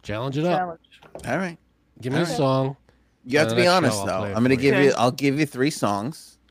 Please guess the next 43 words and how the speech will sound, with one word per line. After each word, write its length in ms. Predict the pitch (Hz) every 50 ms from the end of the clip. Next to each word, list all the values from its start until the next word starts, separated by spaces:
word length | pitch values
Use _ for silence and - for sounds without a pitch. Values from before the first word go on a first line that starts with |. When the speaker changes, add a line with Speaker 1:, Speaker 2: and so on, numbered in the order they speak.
| _ _ -
Speaker 1:
Honest 340 | 117 127 143 147 143 -
what? 240 | 139 151 143 104 90
I'll 80 | 95 95
play 240 | _ - 143 147 127
it 80 | -
for 180 | - - 90 85
you. 100 | 85 85 _ _ _ _ _ _ -
Speaker 3:
N-, 140 | 120 147 156 - -
I, 220 | - 117 139 143
but 160 | 131 113 143
I'm 120 | 143 143 143
just 200 | 151 147 143 -
saying, 260 | - 165 156 135 113
you 80 | 113 123
have 80 | 120 117
to 60 | 123
be 80 | 123
honest, 360 | 113 113 120 123 127 120 - 131
and 120 | 117 107
if 140 | 107 101 -
it's 160 | 113 98 -
difficult, 760 | - - 117 - 117 110 - 101 - - - - _ _ - _ _ -
you 200 | 107 101 - 107
have 120 | 107 98
to 140 | 98 107 104
be 240 | 101 101 110 107 110
Speaker 1:
Oh, 180 | 127 277 262 175
sure. 420 | - - - - 381 370 330 180
I, 160 | 113 104 127 151
I'm 160 | 165 170 185
not 140 | 185 170 -
gonna, 260 | 139 117 101 95 95 - - - _ _ - - _ _ _ _ _ _ 131
I'll 100 | 143 180
let 120 | 190 170
you 60 | 143
know. 240 | 107 92 95 123 143 - - - - - -
Just, 140 | 135 120 -
just, 240 | - 143 127 - _ _ _ -
you 160 | 127 151 156 135
give 160 | - 165 156
me 100 | 165 170
a 60 | 170
song, 440 | 160 - - 139 131 127 123 127 127